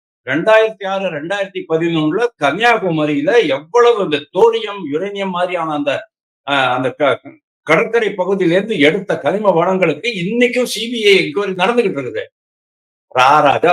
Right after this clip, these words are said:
பேசுறாருன்னு நீங்க கேள்வி கேக்குறீங்க. ஆராஜா பேசுறதெல்லாம் ஒரு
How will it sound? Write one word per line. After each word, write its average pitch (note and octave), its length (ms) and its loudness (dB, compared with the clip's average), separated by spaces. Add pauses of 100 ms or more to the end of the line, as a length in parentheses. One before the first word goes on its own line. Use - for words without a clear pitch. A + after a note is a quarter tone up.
(120)
பேசுறாருன்னு D3 680 0
நீங்க G#2 180 -6
கேள்வி C3 320 0
கேக்குறீங்க. F#2+ 460 -8 (460)
ஆராஜா C#3 520 2 (100)
பேசுறதெல்லாம் D3 600 -2
ஒரு C3+ 100 0